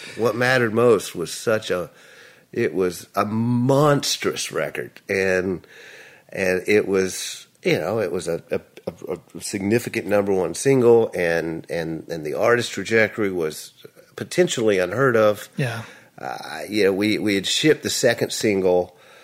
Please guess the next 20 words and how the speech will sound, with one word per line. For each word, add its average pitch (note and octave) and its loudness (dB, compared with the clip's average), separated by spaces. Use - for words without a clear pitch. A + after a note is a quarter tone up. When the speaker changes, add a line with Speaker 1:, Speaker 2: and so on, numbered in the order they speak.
Speaker 1:
and F#2+ 0
it G#2+ 2
was, F#2+ 2
I F2 -4
think C#3+ -2
it C3 0
was D#2 -6
ninety-two, A2 0
ninety-three G#2+ 0
percent G2 -4
of E2+ -4
the E2+ -6
Panelon E2 -4
in D#2 -6
week G2 -6
two, A2+ -6
you F2+ -6
know, D#2+ -4
Speaker 2:
Man. - -14
Speaker 1:
and G#2 4